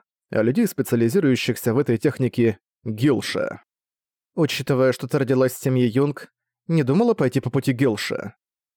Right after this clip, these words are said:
«Кто знает», уклончиво ответила девушка. Судя по выражению её лица, она не слишком задумывалась об этом вопросе.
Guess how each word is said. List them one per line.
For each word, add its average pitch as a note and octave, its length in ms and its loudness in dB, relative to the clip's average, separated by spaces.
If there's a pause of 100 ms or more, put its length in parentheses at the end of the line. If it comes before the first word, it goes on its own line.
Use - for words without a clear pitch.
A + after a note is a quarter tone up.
(280)
«Кто A#3+ 240 2
знает», C#3+ 520 0 (600)
уклончиво A2+ 680 0
ответила A#2 420 2
девушка. - 720 -4 (680)
Судя E3 280 -2
по B2+ 120 2
выражению A#2+ 460 2
её A#2+ 120 4
лица, A#2 480 0 (200)
она A3 160 0
не F3 120 2
слишком B2 380 -2
задумывалась C3+ 540 0
об C3 100 0
этом A#2 180 0
вопросе. - 680 -4